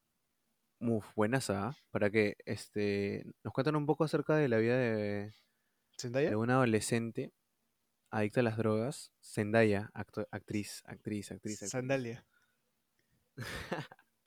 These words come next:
Speaker 1: Y nos cuenta un poco, o sea, cómo es su vivencia después de una sobredosis, cómo ella vive, cómo ella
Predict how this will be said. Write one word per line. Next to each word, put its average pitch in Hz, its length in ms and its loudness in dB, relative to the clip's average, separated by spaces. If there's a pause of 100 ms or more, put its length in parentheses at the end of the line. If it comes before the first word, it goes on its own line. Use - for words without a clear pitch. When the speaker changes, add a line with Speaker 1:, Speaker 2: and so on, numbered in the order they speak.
(520)
Speaker 1:
Y 123 120 -2
nos 113 120 -4
cuenta 139 220 0
un 143 80 -2
poco, 147 380 -2
o 117 100 -6
sea, 107 500 -4 (840)
cómo 127 460 2 (160)
es 131 80 -10
su 131 80 -2
vivencia 110 340 2
después 110 340 4
de 110 420 6
una 107 180 2
sobredosis, 107 920 4
cómo 107 280 0
ella 107 100 2
vive, 107 540 0 (880)
cómo 113 500 -2
ella 110 320 0